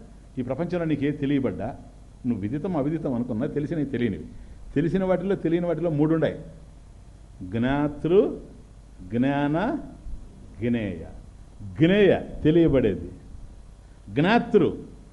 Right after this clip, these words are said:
జ్ఞాత తెలుసుకునేటువంటి వాడు, జ్ఞానం దానివల్ల కలిగేటువంటి జ్ఞానం. ఈ మూడు ఉండాలా లేదా? చెప్పు, ఆ? ఉండాలా లేదా?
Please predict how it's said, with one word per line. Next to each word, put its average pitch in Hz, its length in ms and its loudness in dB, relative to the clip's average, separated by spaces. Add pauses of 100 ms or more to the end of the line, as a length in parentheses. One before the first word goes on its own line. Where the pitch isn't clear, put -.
(260)
జ్ఞాత 180 320 0
తెలుసుకునేటువంటి 185 600 2
వాడు, 82 220 -6 (1120)
జ్ఞానం 151 640 4 (600)
దానివల్ల 226 340 2
కలిగేటువంటి 208 520 2
జ్ఞానం. 175 380 -4
ఈ 156 80 0
మూడు 220 260 2
ఉండాలా 233 240 0
లేదా? 139 300 0 (1500)
చెప్పు, 170 180 -8 (920)
ఆ? 339 100 -2 (460)
ఉండాలా 214 300 -2
లేదా? 98 320 -4